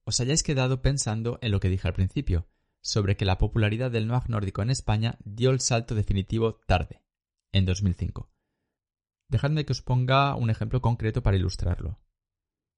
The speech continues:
Los dos libros más reconocidos y premiados de Indridason, Las marismas y La mujer de verde, publicados en dos mil y dos mil uno en su idioma original, no fueron traducidos al español hasta siete años más tarde,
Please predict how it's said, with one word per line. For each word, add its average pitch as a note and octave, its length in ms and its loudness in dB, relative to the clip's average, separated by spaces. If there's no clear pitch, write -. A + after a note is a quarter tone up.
Los G#2+ 140 2
dos A#2 140 2
libros A2+ 320 2
más A2 120 4
reconocidos A2 640 0
y A#2+ 60 -2
premiados F#2+ 440 2
de F2+ 80 -2
Indridason, G#2+ 680 0
Las F#2+ 220 0
marismas F#2+ 540 -2
y G2+ 100 -2
La F2 100 2
mujer G2 260 -2
de F2+ 100 2
verde, B2 420 -2
publicados G2 540 2
en F#2+ 80 0
dos F2+ 160 0
mil G2 300 2
y F2+ 60 0
dos F2+ 180 -2
mil F#2+ 160 2
uno G2 120 2
en F2 60 2
su - 140 -2
idioma F2 240 0
original, A2 560 0
no C#3+ 140 2
fueron D3 300 2
traducidos B2+ 580 2
al A#2 140 -2
español B2+ 580 2
hasta G#2+ 300 2
siete - 440 0
años A#2 280 2
más G#2 220 0
tarde, A2 440 0